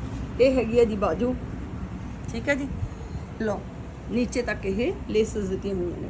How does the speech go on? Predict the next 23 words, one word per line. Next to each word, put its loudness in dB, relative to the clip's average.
ਫਰੰਟ, 2
ਫਰੰਟ 0
ਦੇ 0
ਦਿੱਤੀਆਂ -2
ਨੇ। 4
ਕਾਫੀ 6
ਸੋਹਣਾ 6
ਨੈਕ 2
ਵਗੈਰਾ 2
ਬਣਿਆ -2
ਹੋਇਆ, -6
ਬਹੁਤ 0
ਹੀ -2
ਪਿਆਰਾ 2
ਲੱਗਦਾ -4
ਸੂਟ। -6
ਲਓ 6
ਜੀ, 0
ਇਹ 0
ਤਾਂ 4
ਸੀ 0
ਆਪਣੀ 2
ਸਟਿਚਿੰਗ। -2